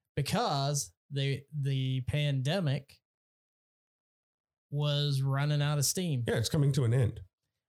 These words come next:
Speaker 2: We've reached endemicity.
Speaker 1: And then there was a lot of stuff about vaccination side effects. And then it's like,
Speaker 2: Mm-hmm.
Speaker 1: "What do we need? Oh, let's do what we always do.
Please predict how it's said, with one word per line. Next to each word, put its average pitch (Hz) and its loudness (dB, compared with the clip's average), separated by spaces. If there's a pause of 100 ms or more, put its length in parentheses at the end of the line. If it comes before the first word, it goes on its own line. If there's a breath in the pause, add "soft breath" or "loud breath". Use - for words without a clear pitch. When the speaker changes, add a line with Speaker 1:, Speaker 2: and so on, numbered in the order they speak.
(180)
Speaker 2:
We've 113 2
reached 196 0
endemicity. 120 0 (400)
Speaker 1:
And 147 -2
then 165 0
there 175 2
was 151 2
a 139 2
lot 147 0
of 139 2
stuff 139 0
about 131 0
vaccination 131 0
side 165 0
effects. 131 -2 (120)
And 135 -2
then 139 4
it's 95 4
like, - 2
Speaker 2:
Mm-hmm. 165 0
Speaker 1:
"What 202 0
do 269 -2
we 254 -2
need? 254 -2 (320 loud breath)
Oh, 175 0
let's 160 -2
do 156 -2
what 160 -2
we 185 0
always 180 0
do. 120 -2